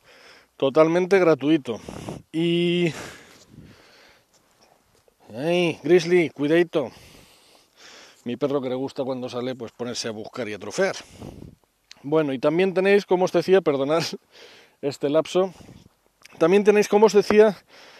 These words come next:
el canal de YouTube, canal de YouTube de evita la crisis punto com. Solo tenéis que poner en el buscador de YouTube evita la crisis punto com y encontraréis más de doscientos vídeos totalmente gratuitos en los que os enseño,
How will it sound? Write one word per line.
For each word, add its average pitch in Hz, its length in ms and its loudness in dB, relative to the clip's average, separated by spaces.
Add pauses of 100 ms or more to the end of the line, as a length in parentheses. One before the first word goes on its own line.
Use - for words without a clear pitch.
(120)
el 185 160 6
canal 202 260 6
de 196 100 8
YouTube, 156 320 2
canal 156 260 -2
de 160 140 0
YouTube 165 340 0
de 170 200 2
evita 165 260 -2
la 160 80 0
crisis 180 320 -4
punto 185 280 -2
com. 135 200 0
Solo 135 180 -6
tenéis 131 220 -6
que 143 100 -6
poner 139 260 -6
en 131 200 -6
el 131 80 -4
buscador 127 400 -6
de 127 120 -6
YouTube 135 340 -2
evita 143 260 -4
la 123 100 -2
crisis 107 320 -10
punto 185 300 0
com 226 260 4 (880)
y 175 140 2
encontraréis 190 640 2
más 185 220 2
de 180 120 2
doscientos 175 500 0
vídeos 190 460 0 (640)
totalmente 185 560 6
gratuitos 180 640 4
en 160 80 -4
los 143 140 -6
que 151 80 -4
os 139 100 -6
enseño, 175 560 -2